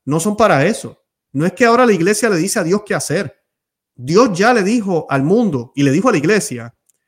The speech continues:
qué es lo que, qué es la que hay, como decían en Puerto Rico, qué es lo que tenemos que seguir para poder llegar al cielo, cuáles son sus mandatos. Nuestro Señor decía que si me aman a mí, amarán a mi Padre. Y para amar a mí, ¿cómo me demuestran su amor? Obedeciendo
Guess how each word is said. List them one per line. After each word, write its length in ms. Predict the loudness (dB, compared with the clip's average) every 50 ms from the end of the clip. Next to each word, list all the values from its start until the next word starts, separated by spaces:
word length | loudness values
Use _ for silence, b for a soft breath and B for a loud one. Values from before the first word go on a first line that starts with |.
| _ _ _ _ _ _ -4
qué 220 | 0 2 4 4
es 40 | 4
lo 160 | 4 4 2
que, 300 | 2 2 -2 -2 -2 -4 -4
qué 100 | -2 0
es 60 | 2
la 120 | 2 2
que 160 | 2 2 2
hay, 100 | 4 4
como 200 | 2 2 -2 -2
decían 180 | -2 -4 -6 -6
en 60 | -6
Puerto 260 | -6 -6 -6 -6 -8
Rico, 360 | -10 -10 -12 -16 -16 -18 -20 _ b b b b
qué 160 | -2 0 2
es 60 | 2
lo 120 | 4 4 4
que 120 | 4 2 0 0 0
tenemos 440 | 0 0 2 0 -2 -2 -4 -6
que 120 | -6 -6 -6
seguir 520 | -4 -4 -4 -2 -2 -2 -4 -4 -6 _ _ -4
para 200 | -2 -2 0 0
poder 260 | -2 -2 -2 -2 -2
llegar 260 | -2 -2 -2 -2 -2
al 100 | -2 -4
cielo, 460 | -6 -8 -12 -14 -14 -16 -18 -20 -20 _ _ _ _ _
cuáles 260 | -2 0 2 2 2
son 160 | 0 -2 -2 -2
sus 140 | -2 -2
mandatos. 760 | -2 0 0 0 0 0 0 -2 -2 -4 -6 -12 -18 -18 _ _ _ _ _ -8
Nuestro 320 | -8 -6 -6 -6 -6 -6
Señor 260 | -4 -2 -2 0 0
decía 300 | 0 0 0 2 0 0
que 80 | 0 -4
si 120 | -4 -4
me 100 | -4 -2
aman 220 | -2 -2 -2 -2 0
a 80 | 0
mí, 160 | 0 0 0
amarán 360 | 0 0 0 0 0 -2 -2 -2
a 60 | -2
mi 120 | -4 -4
Padre. 300 | -2 -2 -4 -2 -2 -4
Y 20 | -4
para 200 | -4 -4 -2 -2
amar 180 | 0 0 0
a 80 | -2 -2
mí, 280 | -2 -2 -2 -2 -4 -4
¿cómo 220 | 0 2 4 4 4
me 120 | 4 2
demuestran 460 | 0 0 -2 -2 -4 -4 -4 -6 -4
su 120 | -4 -4 -4
amor? 220 | -2 -2 -2 -2
Obedeciendo 720 | 0 0 0 -2 -2 -4 -4 -4 -2 -2 -2 -4 -4 -6